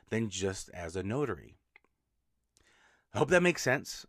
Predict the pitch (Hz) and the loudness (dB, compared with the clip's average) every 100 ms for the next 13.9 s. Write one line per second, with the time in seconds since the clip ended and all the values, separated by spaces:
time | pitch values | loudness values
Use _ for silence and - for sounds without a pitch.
0 | - 127 139 143 147 160 147 123 151 143 | -4 -2 -2 -2 2 4 2 2 2 2
1 | - - 147 - 151 151 135 135 139 120 | 0 0 0 0 0 0 0 -2 -2 0
2 | 131 143 135 147 - - 147 143 143 127 | 0 0 0 -4 -4 2 4 6 4 2
3 | 117 117 123 113 131 123 120 123 113 110 | 0 2 0 0 2 2 2 2 0 2
4 | 117 107 113 110 - 104 101 101 - - | 0 0 -2 -2 -2 -4 -4 -6 -8 -20
5 | - _ - 147 156 139 143 110 113 113 | -20 _ 0 4 4 6 4 4 2 0
6 | - - - 143 143 123 107 101 92 - | -4 -2 2 4 4 4 2 -2 -6 -14
7 | - - 113 147 127 147 135 - - 156 | -20 -10 0 2 4 2 2 -2 -2 4
8 | 160 156 110 82 78 - _ _ _ - | 6 6 4 0 -10 -18 _ _ _ -2
9 | 123 110 - 135 147 143 139 135 123 127 | 0 0 -8 0 2 2 2 2 2 2
10 | 101 123 110 92 85 - - - - - | 4 4 4 -4 -10 -12 -18 -20 -20 -6
11 | - 147 147 131 113 139 135 127 131 127 | 4 8 10 8 6 4 4 2 2 4
12 | 139 131 117 127 113 135 131 131 127 123 | 4 2 2 0 0 -2 0 0 0 0
13 | 113 - 113 117 107 - 113 92 80 | -2 0 2 2 0 0 0 -2 -6